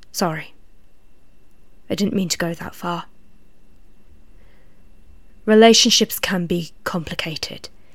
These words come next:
It can get messy and you'll make mistakes,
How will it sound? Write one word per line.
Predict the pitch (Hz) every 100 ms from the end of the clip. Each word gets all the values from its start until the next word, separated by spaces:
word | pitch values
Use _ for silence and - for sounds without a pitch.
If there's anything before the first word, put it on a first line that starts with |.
| - - - -
It | 220
can | 226
get | 220 214
messy | 208 220 220 - 165 175
and | 185 190
you'll | 185 190
make | 190 -
mistakes, | 190 - 208 - - -